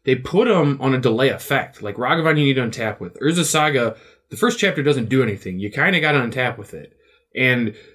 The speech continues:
yeah, it's powerful, but, like, you get, you're giving the opponent a window. They can't interact with it. If they don't, well, you know, maybe that's their fault. Maybe, like, it, it's certainly a powerful card, but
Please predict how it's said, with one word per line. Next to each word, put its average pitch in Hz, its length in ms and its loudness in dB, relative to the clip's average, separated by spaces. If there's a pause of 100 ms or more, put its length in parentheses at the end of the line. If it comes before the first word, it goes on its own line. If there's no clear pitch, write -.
(220)
yeah, 160 420 0
it's 139 140 -2
powerful, 165 460 0
but, 135 220 0
like, 131 220 0
you 139 140 0
get, 135 260 0
you're 165 160 4
giving 226 300 0
the 226 80 0
opponent 190 320 0
a 156 40 0
window. 139 600 0 (220)
They 127 120 2
can't 165 340 0
interact 139 380 2
with 123 140 -2
it. 120 240 0
If 107 100 -14
they 120 120 -2
don't, 147 420 2
well, 139 320 -2 (300)
you 110 120 -4
know, 107 220 -6
maybe 120 240 -2
that's 131 160 4
their 127 160 2
fault. 127 220 2
Maybe, 120 340 -2 (460)
like, 110 260 -2
it, 147 180 0
it's 147 140 -2
certainly 165 680 2 (280)
a - 40 -14
powerful 151 240 -4
card, 165 320 0
but 143 160 -2